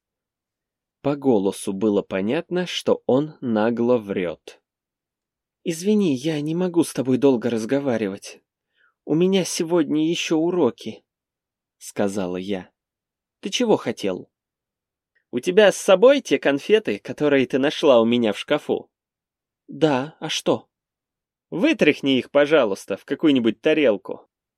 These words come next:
попросил Матвей. «Зачем?» «Увидишь».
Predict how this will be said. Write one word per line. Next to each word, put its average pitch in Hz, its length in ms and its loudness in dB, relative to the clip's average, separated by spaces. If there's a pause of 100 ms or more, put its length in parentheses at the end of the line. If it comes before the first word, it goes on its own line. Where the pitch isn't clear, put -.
(240)
попросил 107 600 -4
Матвей. 110 640 -6 (800)
«Зачем?» 143 640 -2 (640)
«Увидишь». 196 680 0